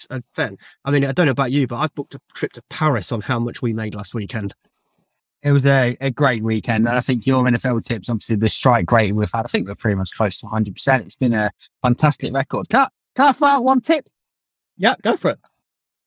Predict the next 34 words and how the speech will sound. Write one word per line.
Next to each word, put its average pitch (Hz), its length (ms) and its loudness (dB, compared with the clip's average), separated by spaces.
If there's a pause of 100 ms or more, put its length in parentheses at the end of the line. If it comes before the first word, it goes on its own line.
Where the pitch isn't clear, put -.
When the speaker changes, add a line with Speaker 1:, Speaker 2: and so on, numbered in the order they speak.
(180)
Speaker 2:
Uh, 240 500 6
you 247 460 4
obviously 226 320 2
mentioned 196 500 2 (140)
Kenny 208 220 4
Pickett 185 400 0 (260)
a 127 140 2
lot. 143 260 2 (1040)
I 160 80 2
don't 185 120 2
know 175 60 4
if 165 100 0
you 165 160 2
want 208 120 4
to 165 60 0
Speaker 1:
<laughs> - 20 0
Speaker 2:
go 156 40 0
into 151 200 -4
a 139 40 -4
bit 147 140 -2
of 135 100 -6
detail 165 380 4
about 151 200 4
that 143 100 -2
for 147 80 -2
the 139 80 0
Steelers, 127 560 4 (320)
um, 143 340 4
but 160 300 2 (280)
you 262 120 6
finally 247 440 4
got 233 200 2
your 202 140 2
wish. 190 540 -2